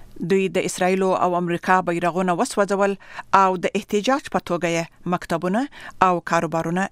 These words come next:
تړلي وه. په لویدیځه غاړه کې د مظاهره کوونکو او د اسرائیلو پولیسو ترمنځ اخ و ډب هم وسو. په جواب کې ورباندې اوښکې بهونکی ګاز او پلاستیکي ګولۍ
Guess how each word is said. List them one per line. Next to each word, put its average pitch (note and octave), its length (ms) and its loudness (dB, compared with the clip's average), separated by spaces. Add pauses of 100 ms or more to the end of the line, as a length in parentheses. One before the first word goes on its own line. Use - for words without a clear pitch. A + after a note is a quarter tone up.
(100)
تړلي F3+ 340 -2
وه. D3+ 80 2 (880)
په A#3 200 6
لویدیځه B3+ 420 2
غاړه A3+ 260 4
کې A3 240 0
د F3+ 80 0
مظاهره F3 400 -2
کوونکو F#3 460 0 (160)
او E3+ 160 0
د D#3 100 -2
اسرائیلو F3+ 420 0 (140)
پولیسو E3+ 380 -4
ترمنځ E3+ 360 -2 (120)
اخ - 160 -8
و D#3 100 -2
ډب F3+ 240 -2
هم A3 160 -4
وسو. D3 320 -4 (300)
په G#3 120 0
جواب C4+ 300 0
کې B3 180 2
ورباندې G#3+ 480 2
اوښکې E3+ 320 -4
بهونکی E3+ 500 -4 (120)
ګاز A3 260 0 (400)
او F#3 40 2 (160)
پلاستیکي E3 560 -4
ګولۍ F3+ 260 -2